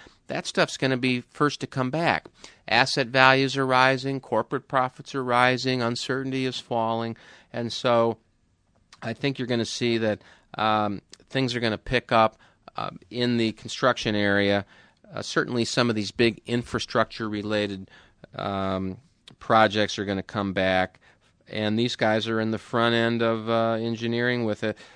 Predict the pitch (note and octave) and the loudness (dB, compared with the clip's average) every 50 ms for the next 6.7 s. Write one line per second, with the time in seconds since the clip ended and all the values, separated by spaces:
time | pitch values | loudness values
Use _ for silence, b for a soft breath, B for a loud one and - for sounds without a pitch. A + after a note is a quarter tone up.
0 | B B B - G#2+ A2 A2 - A2+ A2 A2 A2 G#2+ - - - - - - - | B B B -8 -4 -4 -2 0 0 0 0 0 -2 -6 -10 -16 -14 -14 -14 -14
1 | - - F#2+ A2 A2 A#2 A#2 A#2 A#2+ A#2+ B2 B2 B2 A#2 A2+ A2 A2 - B1 B1+ | -16 -14 -8 -4 0 0 0 0 0 0 2 2 0 0 -2 -8 -12 -12 -14 -12
2 | G2+ G#2+ A2 G#2+ G2 E2+ A#2 A2 G#2+ G#2+ G#2 G#2 A2 A2+ A#2 A#2 A#2 A#2 A#2 A#2 | -10 -8 -8 -8 -8 -8 -8 -8 -6 -6 -6 -4 -4 -2 0 0 0 0 0 0
3 | A#2 C3 D3+ E3+ D#3 - - - G2+ F#2 F2 E2 G#2+ A2+ B2+ C3 B2 B2 B2+ B2 | 0 0 0 0 -2 -4 -4 -4 -4 -4 -4 -4 -2 0 0 0 0 0 0 2
4 | A#2+ A#2+ A#2 A2+ - - B2 B2 B2+ B2+ B2+ A#2+ A#2 A2+ A2+ A#2 B2 C3+ C3+ - | 2 2 0 0 0 2 4 4 4 4 4 2 2 2 2 2 0 0 0 0
5 | C3 A#2 A#2 A#2 - - A2 - - - A#2+ A#2 A#2 A#2+ A2+ - C3+ C3 C3+ C#3+ | 2 2 2 2 -2 -6 -10 -8 -4 -2 -2 0 0 -2 -2 0 2 4 4 4
6 | D3 C#3+ - C3 A#2 - - A2 G#2 G#2 G#2+ - - - | 2 0 -4 -10 -10 -6 -4 -4 -4 -4 -4 -6 -10 -18